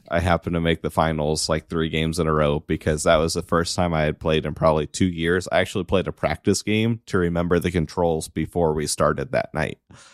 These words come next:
Speaker 2: Um, and got really <laughs> lucky that I was able to s-, hang out, hang in there and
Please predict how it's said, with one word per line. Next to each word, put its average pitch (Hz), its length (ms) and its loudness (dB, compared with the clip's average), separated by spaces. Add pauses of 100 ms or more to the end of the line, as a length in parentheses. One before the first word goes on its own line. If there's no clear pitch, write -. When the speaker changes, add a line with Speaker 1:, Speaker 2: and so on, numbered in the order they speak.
(300)
Speaker 2:
Um, 71 420 -2 (520)
and 82 280 0
got 82 340 0
really 98 280 0
<laughs> - 20 0
lucky 82 360 0
that 98 320 -2
I 92 120 0
was - 180 -8
able 98 380 0
to 90 80 -2
s-, - 240 -2 (220)
hang 87 280 0
out, 82 260 -4 (360)
hang 92 160 2
in 82 160 0
there 78 240 2
and 76 240 -4